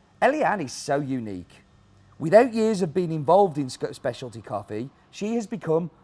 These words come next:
one of the leading lights in coffee processing and now coffee cupping in what seems like a very short time. Taking advantage of the skills she already had in her previous life, she's managed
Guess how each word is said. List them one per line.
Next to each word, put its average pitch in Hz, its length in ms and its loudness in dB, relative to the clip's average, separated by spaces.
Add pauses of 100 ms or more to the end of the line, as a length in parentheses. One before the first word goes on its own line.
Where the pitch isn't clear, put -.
one 139 180 -8
of 117 80 -14
the 120 80 -10
leading 160 480 -4
lights 147 340 2
in 127 100 -14
coffee 202 280 -4
processing 127 760 -4 (240)
and 117 180 -12
now 131 200 -2
coffee 127 320 -10
cupping 92 440 -14 (380)
in 147 140 -10
what 170 180 0
seems 170 320 -6
like 127 160 -4
a 120 60 -14
very 165 360 0
short 131 400 -4
time. 92 400 -10 (800)
Taking 214 300 -2
advantage 190 400 -4
of 156 100 -6
the 151 80 -8
skills 170 400 -4
she 165 160 -4
already 208 240 0
had 180 320 0
in 143 120 -8
her 127 220 -6 (400)
previous 175 460 -4
life, 131 460 -4 (400)
she's 156 260 -8
managed 202 420 -4